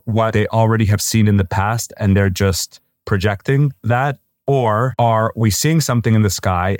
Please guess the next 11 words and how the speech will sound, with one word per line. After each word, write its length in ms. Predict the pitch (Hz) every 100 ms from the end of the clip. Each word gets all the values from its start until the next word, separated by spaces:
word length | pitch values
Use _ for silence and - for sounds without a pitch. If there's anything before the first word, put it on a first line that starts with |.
| -
and 140 | 113
then 200 | 107 101 -
taking 380 | 135 135 127 107
that 180 | 104
as 140 | 101 98
inspiration 800 | 104 - 110 117 120 - 98 98
and 220 | 107 92
creating 680 | - 139 165 143 95 90 80 _ -
the 200 | 101 -
art, 320 | 101 90 - _ _ -
and 380 | 95 95 92